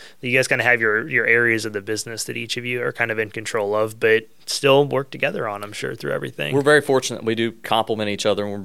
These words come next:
Speaker 2: both not the same. I've seen companies that have very creative minds,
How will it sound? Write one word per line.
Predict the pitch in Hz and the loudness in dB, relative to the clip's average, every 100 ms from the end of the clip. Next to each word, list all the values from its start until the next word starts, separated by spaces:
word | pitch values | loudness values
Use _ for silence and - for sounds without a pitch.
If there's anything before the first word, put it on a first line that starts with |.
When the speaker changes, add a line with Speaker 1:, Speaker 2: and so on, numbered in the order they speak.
| 101 | -2
Speaker 2:
both | 113 104 107 | 2 2 0
not | 95 | -4
the | 107 | -2
same. | - 104 98 92 | -2 0 -2 -2
I've | 101 | -2
seen | - 113 104 98 98 - | -2 -2 -4 -6 -12 -8
companies | - 127 110 98 | -2 -2 -2 -4
that | 101 | 0
have | 101 95 | 0 0
very | 98 101 110 113 | 0 4 4 4
creative | - 120 110 107 | 2 4 4 4
minds, | 104 107 120 127 - | 2 2 2 0 -6